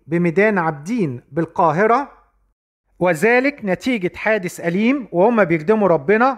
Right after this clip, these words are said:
ومجموعتهم الكشفية، حيث ضحوا بنفسهم علشان يفادوا طفل جرى من أهله في وسط الطريق. هنيئا لكم معسكر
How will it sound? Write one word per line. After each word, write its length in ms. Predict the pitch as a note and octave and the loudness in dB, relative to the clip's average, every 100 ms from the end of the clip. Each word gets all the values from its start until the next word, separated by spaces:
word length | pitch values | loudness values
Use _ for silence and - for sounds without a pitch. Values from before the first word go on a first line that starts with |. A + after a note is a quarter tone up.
| - | -6
ومجموعتهم 680 | E3 D#3+ D#3+ F3 E3 F#3 D#3+ | -6 -4 -2 -2 -2 -4 -8
الكشفية، 680 | - E3+ - G#3 A#3 C4+ - _ _ _ | -8 -8 0 0 2 0 -2 _ _ _
حيث 300 | - G3 - | -6 -4 -2
ضحوا 340 | G3 - - G#3 | 0 0 0 -4
بنفسهم 640 | E3+ D#3+ - B3+ B3+ C4 | -2 -4 0 2 2 2
علشان 500 | D#3+ E3+ - G#3+ G#3+ | 0 -2 -2 -2 -2
يفادوا 440 | F3+ A3 A3+ E3+ - _ _ - | 0 0 0 0 -6 _ _ 2
طفل 460 | B3 C4+ - A#3 - _ _ _ _ - | 2 2 -4 -4 -4 _ _ _ _ -6
جرى 320 | D#3 C4+ A#3 | 2 4 4
من 180 | E3 F3 | 0 -2
أهله 280 | G3 A3 G3+ | 0 0 0
في 160 | - | -2
وسط 340 | F3 A#3+ F#3+ E3 | 0 0 0 -4
الطريق. 580 | D3 E3+ D#3+ A#3 C#4+ _ _ _ _ _ _ - | -2 0 0 -2 -6 _ _ _ _ _ _ -4
هنيئا 440 | F#3+ A3+ D4+ G3 | 2 4 4 2
لكم 480 | F3 G#3 A3 D#3 B2+ _ | 2 0 -2 -8 -8 _
معسكر 640 | E3+ F3 A#3 B3+ - D#3 | -2 2 2 0 -4 -4